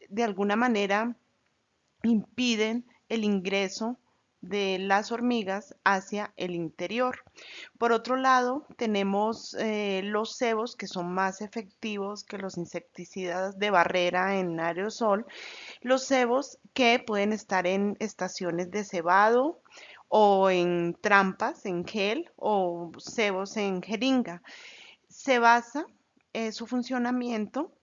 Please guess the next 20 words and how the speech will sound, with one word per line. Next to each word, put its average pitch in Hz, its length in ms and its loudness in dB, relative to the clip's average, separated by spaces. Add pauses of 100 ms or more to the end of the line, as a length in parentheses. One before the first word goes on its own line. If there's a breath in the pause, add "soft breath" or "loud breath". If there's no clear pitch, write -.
(220)
en 240 160 4
la 208 180 4
trofalaxia, 220 920 -2 (160)
que 214 200 0
es 196 160 -8
ese 214 180 -8
comportamiento 202 800 -4
que 226 120 -8
tienen 180 400 -4
las 214 220 -2
hormigas 214 520 -6
de 196 200 -6
alimentarse 185 960 -4 (260)
unas 185 460 -4 (120)
a 202 180 4
otras. 220 540 -2 (720 loud breath)
Los 269 280 4
cebos 277 560 2 (120)
deberían 247 640 2
colocarse 233 920 -4